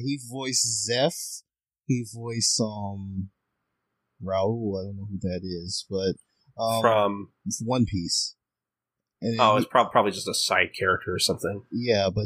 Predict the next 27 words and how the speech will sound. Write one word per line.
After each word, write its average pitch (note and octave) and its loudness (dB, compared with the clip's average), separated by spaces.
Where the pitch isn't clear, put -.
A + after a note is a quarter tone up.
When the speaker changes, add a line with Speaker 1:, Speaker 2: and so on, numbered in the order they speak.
Speaker 1:
he C#3+ -4
voiced A#2+ -4
Zeph. G2+ 2
And A2+ -10
in A#2+ -6
Dragon E3 -2
Ball E3 0
Z G3 0
was D#3+ 2
Doctor C#3 0
Gero. B2 -2
Speaker 2:
Oh, C#4 6
shit. - 4
Huh. F3+ 4
So - 0
Speaker 1:
And C#3 6
Speaker 2:
obviously, D#3+ 4
obviously C#3+ 2
we B2 0
got A#2+ 6
a A2+ 4
veteran A2+ 4
actor A2+ 0
here. G2 0
Speaker 1:
Yeah, C#3 0
so A#2+ -8
he, C#3 -6